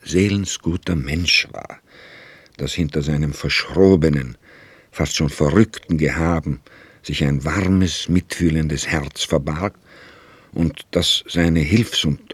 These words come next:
Opferbereitschaft in krassem Gegensatz zu seinen materiellen Möglichkeiten stand. Er hat manch lukrative Causa ausgeschlagen,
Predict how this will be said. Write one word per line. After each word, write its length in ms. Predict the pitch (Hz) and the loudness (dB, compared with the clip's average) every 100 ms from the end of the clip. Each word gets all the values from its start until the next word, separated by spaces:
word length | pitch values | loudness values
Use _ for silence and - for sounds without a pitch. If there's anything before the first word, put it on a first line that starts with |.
| - | -2
Opferbereitschaft 840 | 113 - 101 80 82 80 - 90 | -2 2 2 4 4 2 0 0
in 140 | 80 71 | -2 -2
krassem 500 | - 104 - 82 76 | -2 -2 0 0 2
Gegensatz 600 | 85 82 73 76 71 - - - - - | 2 2 0 -4 -6 -10 -16 -20 -18 -8
zu 100 | 76 | 0
seinen 280 | 82 80 73 | 2 2 0
materiellen 640 | 73 76 71 80 82 73 | 0 0 2 2 4 4
Möglichkeiten 720 | 80 85 76 - 73 67 69 | 4 2 0 -2 -4 -4 -4
stand. 340 | - - 58 - - - - - - - | -4 -4 -8 -12 -18 -20 -20 -20 -16 -4
Er 140 | 78 | 0
hat 160 | 85 90 | 2 4
manch 400 | 107 113 - 85 | 4 2 -2 -4
lukrative 720 | 107 113 113 - 98 101 110 | 0 2 2 2 0 2 0
Causa 500 | - 78 78 87 92 | 0 0 2 0 -2
ausgeschlagen, 920 | 71 73 - 76 71 73 71 73 90 | -2 -2 -4 -4 -2 0 -2 -2 -6